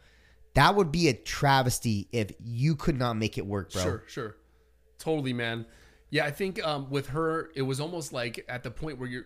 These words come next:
Speaker 2: she's transitioning to more of an, uh, adulthood life, you know. Um, and I was almost like, "Hey, you know, I don't wanna, like, take you away from your party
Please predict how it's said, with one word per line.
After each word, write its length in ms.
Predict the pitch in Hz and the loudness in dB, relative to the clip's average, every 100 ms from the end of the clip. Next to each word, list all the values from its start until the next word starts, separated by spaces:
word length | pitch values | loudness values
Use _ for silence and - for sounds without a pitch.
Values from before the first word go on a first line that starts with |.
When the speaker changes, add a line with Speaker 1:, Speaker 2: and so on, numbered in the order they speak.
| 139 | -10
Speaker 2:
she's 420 | 131 143 123 - - | -10 -8 -10 -12 -12
transitioning 800 | - 156 127 143 143 135 117 113 | -6 -4 -2 -2 -2 -4 -6 -8
to 180 | - 127 | -8 -8
more 180 | 120 120 | -4 -6
of 80 | 110 | -6
an, 120 | 113 | -8
uh, 300 | 107 110 110 101 | -8 -6 -6 -6
adulthood 480 | 120 107 101 110 | -8 -8 -10 -12
life, 320 | 95 90 85 - | -12 -12 -12 -12
you 60 | 98 | -14
know. 180 | 95 104 | -14 -12
Um, 420 | 101 101 92 92 - - - - - - | -10 -10 -10 -12 -14 -14 -16 -18 -16 -10
and 140 | 120 | -6
I 60 | 135 | -4
was 200 | 131 123 | -4 -6
almost 300 | 117 110 123 | -8 -10 -10
like, 260 | 104 - - | -12 -14 -16
"Hey, 300 | 127 117 113 | -16 -16 -10
you 80 | 120 | -8
know, 80 | 120 | -6
I 80 | |
don't 100 | 156 | -6
wanna, 240 | 143 127 110 - - | -6 -6 -10 -16 -16
like, 160 | 113 | -12
take 220 | 143 143 | -8 -8
you 80 | 135 | -8
away 220 | 113 131 | -6 -6
from 200 | 139 120 | -6 -8
your 120 | 107 98 | -10 -12
party 440 | - 107 101 | -10 -10 -10